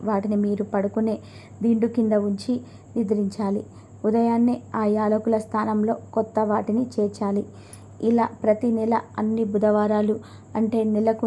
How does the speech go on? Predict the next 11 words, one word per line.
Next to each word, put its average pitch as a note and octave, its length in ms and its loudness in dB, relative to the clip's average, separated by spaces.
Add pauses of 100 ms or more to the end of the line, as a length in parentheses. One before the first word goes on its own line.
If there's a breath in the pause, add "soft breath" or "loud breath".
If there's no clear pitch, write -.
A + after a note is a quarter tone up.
నాలుగు G#3 400 2
బుధవారాలు G#3 640 4
వస్తాయి G#3 460 0
కాబట్టి G#3+ 440 0 (540 loud breath)
నాలుగు A3 380 2
బుధవారాలు G#3+ 680 4
చేయటం G#3+ 480 0
వల్ల G#3+ 200 4 (480 loud breath)
ఉద్యోగంలో G#3+ 640 4
ప్రమోషన్స్ G#3 680 -2
వస్తాయి G3+ 500 0